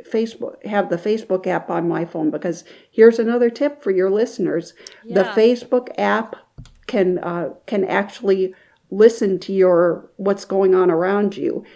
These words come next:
Speaker 1: if you have it
Speaker 2: Mm.
Speaker 1: on. So, uh, and plus, I've had friends that have deleted the Facebook app and realized that they realized that they're a, they're happier because they're not constantly checking the Facebook app.
Speaker 2: Mm-hmm.
Speaker 1: So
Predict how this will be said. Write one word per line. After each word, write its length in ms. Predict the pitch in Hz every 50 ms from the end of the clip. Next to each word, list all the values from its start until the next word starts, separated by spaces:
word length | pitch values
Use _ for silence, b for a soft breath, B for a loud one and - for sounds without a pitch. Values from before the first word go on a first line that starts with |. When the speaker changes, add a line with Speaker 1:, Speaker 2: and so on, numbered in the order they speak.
| B B B _
Speaker 1:
if 160 | - 190 185
you 140 | 185 180 180 190
have 260 | 202 185 180 165 170
it 80 | 170
Speaker 2:
Mm. 120 | 175 185 190 196 170
Speaker 1:
on. 240 | - - - - -
So, 520 | - - 196 170 165 165 165 170 170 B B B B B B B B _
uh, 340 | - 180 170 170 175 - - - - - -
and 180 | 220 220 220
plus, 440 | 214 - 269 277 277 277 277 - - - - - _ _ _ - - -
I've 160 | 208 208 208
had 240 | 262 220 214 202 -
friends 300 | - 214 208 208 202 202
that 100 | 196 175
have 160 | 185 165 165
deleted 480 | 180 175 170 202 220 240 240 220 185
the 100 | - 165
Facebook 480 | 170 - 190 180 180 - - 190 185 185
app 220 | 190 185 180 180
and 180 | - 175 185 180
realized 560 | 170 170 185 185 196 175 175 170 175 175 -
that 140 | - 175 175
they 300 | - 180 175 160 170 170 B B B B B B B B -
realized 460 | 202 208 202 185 190 202 190 180 185
that 200 | 196 185 - - _ _ _ _ _ _
they're 340 | 196 185 175 165 170 190 190
a, 260 | - - 170 165 170 - - _ _ _
they're 180 | - 196 170 170
happier 760 | 208 220 220 226 247 - - 240 220 175 131 156 151 - B B B B B B _
because 580 | - 185 190 208 185 175 170 165 165 165 - - - -
they're 160 | 196 185 180
not 240 | 196 196 185 180 -
constantly 640 | - 190 180 180 185 - - - 180 165 165 170
checking 460 | 165 165 - 208 196 196 - 170 165 156
the 100 | 147 160
Facebook 500 | - 135 160 160 - - 151 143 - -
app. 340 | 131 143 151 - - - -
Speaker 2:
Mm-hmm. 840 | - 226 214 208 208 202 202 196 202 196 196 196 190 196 196 202 180
Speaker 1:
So 720 | - 190 202 208 226 196 180 170 165 170 170 170 180 -